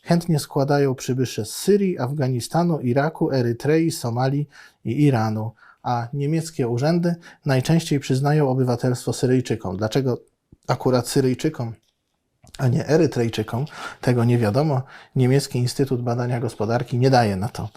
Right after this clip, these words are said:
na to, y, odpowiedź. Wiadomo tylko, że rekordowy pod względem obywatelstw był rok dwa tysiące dwudziesty czwarty, kiedy niemiecki paszport przyznano dwustu pięćdziesięciu tysiącom, tysiącom osób.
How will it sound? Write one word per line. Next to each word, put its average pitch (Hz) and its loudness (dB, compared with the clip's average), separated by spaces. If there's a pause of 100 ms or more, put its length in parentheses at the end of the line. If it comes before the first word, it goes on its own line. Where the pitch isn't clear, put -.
(300)
na 120 2
to, 110 0 (280)
y, - -8
odpowiedź. 170 2 (280)
Wiadomo 147 2
tylko, 151 -2
że 139 2
rekordowy 143 -2 (280)
pod 127 -2
względem 131 -2 (100)
obywatelstw 123 0
był 120 -2
rok 127 0
dwa 131 -2
tysiące 135 -6
dwudziesty 123 -6
czwarty, 165 -2
kiedy 131 -4
niemiecki 127 -6
paszport 147 -4 (280)
przyznano 127 0
dwustu 170 -2
pięćdziesięciu 131 -2 (320)
tysiącom, 113 -2 (1200)
tysiącom 139 4 (360)
osób. - 0